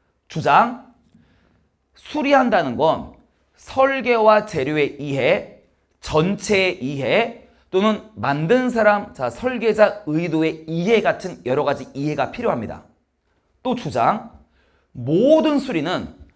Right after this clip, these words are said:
손으로만 수행되는 거예요. 수리하려면 손으로만 합니다. 결론, 우리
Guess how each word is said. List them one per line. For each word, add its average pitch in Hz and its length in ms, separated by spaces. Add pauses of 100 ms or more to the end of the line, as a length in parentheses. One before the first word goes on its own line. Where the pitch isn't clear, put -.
(240)
손으로만 302 880
수행되는 208 500
거예요. 82 300 (640)
수리하려면 233 640
손으로만 277 500
합니다. 170 640 (240)
결론, 180 440 (1400)
우리 165 680